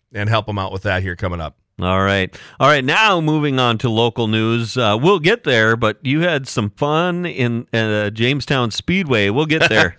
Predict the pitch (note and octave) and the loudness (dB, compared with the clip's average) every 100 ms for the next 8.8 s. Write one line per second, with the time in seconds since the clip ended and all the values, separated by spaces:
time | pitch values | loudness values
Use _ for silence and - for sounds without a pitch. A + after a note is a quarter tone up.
0 | _ - B2+ B2 A#2+ A#2+ C3 B2 C3+ B2 | _ -8 0 0 2 2 2 0 0 -2
1 | - A#2+ A2 G#2 _ B2+ A#2 A2 B2 B2+ | 0 0 0 -2 _ 0 2 4 4 2
2 | B2+ A#2 G#2 G2+ G2+ F2+ G2+ A2+ B2+ B2+ | 0 0 -2 0 0 0 0 -2 0 0
3 | - - C3+ B2+ - D3 C#3+ B2 A#2+ A2+ | -2 -2 0 0 0 0 2 0 0 2
4 | B2 C3+ G3 - D#3+ - D3 B2+ B2+ B2+ | 0 2 -2 -4 -8 0 0 2 0 0
5 | C3 C3+ D3+ C#3+ C#3+ D3 C3+ A#2 G#2+ _ | 0 0 0 0 0 2 2 2 -2 _
6 | _ _ - G4+ D#3+ - D3+ C#3+ C#3+ C3+ | _ _ 0 2 0 0 0 2 0 0
7 | B2+ A#2+ A2+ A#2+ A#2 A2 G#2 G#2+ A2 G#2+ | 2 0 0 -2 0 0 -2 -4 -2 -2
8 | G#2 A2 A2 A2 G#2+ G#2+ G2+ F#2+ | -2 -2 0 2 2 0 0 -2